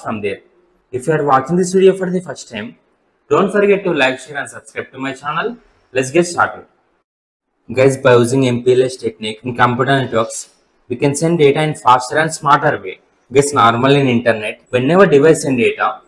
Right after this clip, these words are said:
data will move through internet by checking each and every device I P address. So each router will check I P address.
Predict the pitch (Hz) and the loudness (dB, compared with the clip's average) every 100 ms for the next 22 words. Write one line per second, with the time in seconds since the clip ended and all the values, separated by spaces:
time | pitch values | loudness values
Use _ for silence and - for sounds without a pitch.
0 | _ _ - 117 117 165 180 160 160 160 | _ _ -6 -4 0 2 2 0 -2 0
1 | 151 120 120 113 113 - _ - 139 143 | 0 0 -2 -2 -6 -10 _ 0 0 2
2 | 139 180 190 156 - 170 165 160 156 147 | 2 2 2 2 0 -2 0 0 0 2
3 | 180 - - 180 - - - - - _ | 4 4 4 2 0 -2 -12 -10 -14 _
4 | _ _ - 147 135 139 147 185 165 165 | _ _ 0 4 6 4 4 2 4 2
5 | 160 170 190 190 156 - 127 - 90 - | 0 -2 -4 0 0 2 -2 -2 -8 -10
6 | - | -12